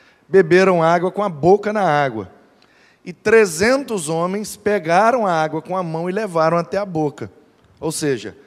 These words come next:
preocupados com a retaguarda. Então, o que é que isso demonstrou?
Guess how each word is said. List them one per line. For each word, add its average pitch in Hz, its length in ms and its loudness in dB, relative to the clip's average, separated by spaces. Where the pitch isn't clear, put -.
preocupados 165 880 -2
com 160 480 -10
a 139 100 -10
retaguarda. 127 760 -8
Então, 165 160 -8
o 180 60 -10
que 190 120 -2
é 190 60 0
que 185 120 -10
isso 180 260 -6
demonstrou? 156 960 -4